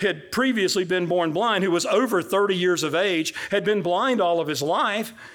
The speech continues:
can now see. He looked at the religious leaders and said, "What, do you want to become his disciples also? Is that why you're asking about this?" And you know what the scripture says in John nine? John commented on this. He said that this had never been done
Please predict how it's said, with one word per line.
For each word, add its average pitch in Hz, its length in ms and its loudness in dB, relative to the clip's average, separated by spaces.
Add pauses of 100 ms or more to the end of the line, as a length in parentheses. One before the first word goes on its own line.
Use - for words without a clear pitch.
(160)
can 226 180 0
now 208 240 2
see. 214 560 0 (260)
He 277 200 2
looked 220 240 4
at 208 100 2
the 180 160 4
religious 185 480 2
leaders 208 300 0
and 190 100 0
said, 196 240 0
"What, 185 220 2
do 147 60 -2
you 180 120 0
want 208 140 0
to - 20 0
become 196 280 -2
his 175 120 0
disciples 190 520 0
also? 240 540 0 (440)
Is 156 80 -2
that 202 160 0
why 208 100 2
you're 202 160 2
asking 226 320 2
about 254 240 2
this?" 302 500 -2 (300)
And 214 160 2
you 262 60 4
know 294 80 4
what 302 180 0
the 233 80 -4
scripture 240 420 -2
says 233 360 0
in 233 100 0
John 214 320 0
nine? 202 320 0
John 208 300 0
commented 202 420 0
on 214 140 0
this. 220 440 -2 (360)
He 208 120 0
said - 300 0
that 185 100 -2
this 185 160 2
had 165 120 0
never 175 380 2
been 214 160 0
done 117 420 -2